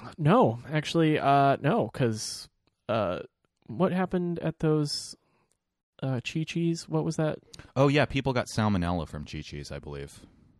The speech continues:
Speaker 1: No, it was, like, hepatitis.
Speaker 2: Oh, wow. It was
Speaker 1: Like,
Speaker 2: e-,
Speaker 1: you'll
Speaker 2: even
Speaker 1: get, like,
Speaker 2: worse.
Speaker 1: something, like, bad because of, I mean, think about it.
Speaker 2: Oh,
Speaker 1: Like
Speaker 2: because the farmers in the field have hepatitis, and then they're,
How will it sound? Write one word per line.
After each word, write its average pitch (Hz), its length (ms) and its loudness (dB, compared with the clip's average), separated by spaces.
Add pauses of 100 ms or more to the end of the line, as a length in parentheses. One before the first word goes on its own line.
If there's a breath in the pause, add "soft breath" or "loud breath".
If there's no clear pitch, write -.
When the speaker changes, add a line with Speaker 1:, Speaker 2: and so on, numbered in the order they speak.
(460)
Speaker 1:
No, 185 160 6
it - 20 8
was, 180 120 4
like, 165 120 4
hepatitis. 131 760 -2
Speaker 2:
Oh, 90 200 2
wow. 73 340 -2
It 71 60 -6
was 170 80 -8
Speaker 1:
Like, 180 180 8
Speaker 2:
e-, - 60 -12
Speaker 1:
you'll 226 100 12
Speaker 2:
even 208 160 8
Speaker 1:
get, - 80 0
like, 151 160 8
Speaker 2:
worse. - 120 -4
Speaker 1:
something, 139 460 4
like, 110 240 0
bad 110 340 0
because 104 280 -2
of, 104 140 -4 (160)
I 147 60 -2
mean, 139 180 -2
think 180 200 -2
about 87 240 0
it. - 100 -6
Speaker 2:
Oh, 110 160 6
Speaker 1:
Like 104 80 6
Speaker 2:
because 98 240 -2
the 90 80 -2
farmers 90 400 0
in 82 100 -2
the 78 60 -4
field 80 340 -6
have 80 160 -8
hepatitis, 78 840 -6
and 76 140 -6
then 73 140 -8
they're, 71 280 -8